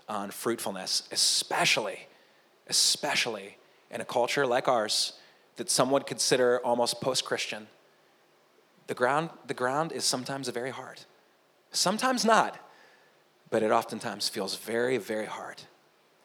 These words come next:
And if you're basing your obedience to the Great Commission on fruitfulness, you're likely to give up very quickly. Okay, um,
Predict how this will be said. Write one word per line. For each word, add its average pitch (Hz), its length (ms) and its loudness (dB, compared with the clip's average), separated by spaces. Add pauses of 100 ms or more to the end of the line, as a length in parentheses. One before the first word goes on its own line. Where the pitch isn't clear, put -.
(120)
And 113 100 -4
if 107 140 -4
you're 139 100 6
basing 143 480 2
your 120 540 6 (200)
obedience 135 480 2
to 131 60 -2
the 123 60 0
Great 131 200 4
Commission 120 380 0
on 98 300 -6
fruitfulness, - 800 -4 (440)
you're - 140 -16 (220)
likely 107 340 -4
to 104 60 -10
give 104 160 -6
up 95 220 -6 (520)
very 107 140 -2
quickly. 104 340 -4 (720)
Okay, 135 240 4 (560)
um, 110 360 2